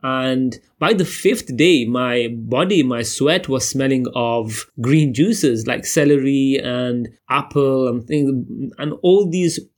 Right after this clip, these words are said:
juices that I was taking in. And by the fifth day, my energy spiked so high. It was crazy. I was, like, sleeping three, four, five hours per day. And it was an amazing feeling.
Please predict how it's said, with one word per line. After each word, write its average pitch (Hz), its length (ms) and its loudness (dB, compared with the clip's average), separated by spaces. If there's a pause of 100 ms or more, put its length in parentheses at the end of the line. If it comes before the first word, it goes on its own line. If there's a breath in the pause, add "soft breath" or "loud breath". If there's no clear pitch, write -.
(220)
juices 160 400 2
that 131 140 0
I 131 100 2
was 131 180 0
taking 120 380 -2
in. 147 480 0 (140)
And 147 420 0 (260)
by 165 360 2
the 196 280 2
fifth 175 540 -2
day, 165 380 4
my 123 240 -2
energy 156 340 2
spiked - 460 -6
so 175 400 2
high. 135 680 -2 (160)
It 143 180 0
was 135 720 0
crazy. 185 420 2
I 135 100 -2
was, 165 280 2
like, 131 420 0
sleeping 160 520 -2
three, - 340 -4 (180)
four, 190 200 4
five 165 300 0
hours 127 520 -2 (100)
per 143 140 0
day. 131 460 0 (280 loud breath)
And 139 220 -2
it 180 80 2
was 170 160 2
an 185 180 -4
amazing 170 480 4
feeling. 196 520 -2